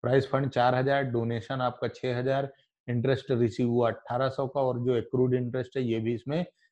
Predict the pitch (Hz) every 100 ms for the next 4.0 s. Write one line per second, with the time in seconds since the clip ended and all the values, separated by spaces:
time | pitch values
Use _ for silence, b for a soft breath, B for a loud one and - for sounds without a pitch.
0 | _ 127 123 135 127 131 143 131 120 120
1 | 120 117 120 120 - 113 113 113 117 113
2 | 113 120 120 120 123 113 123 127 131 135
3 | 123 110 117 120 113 - 117 123 151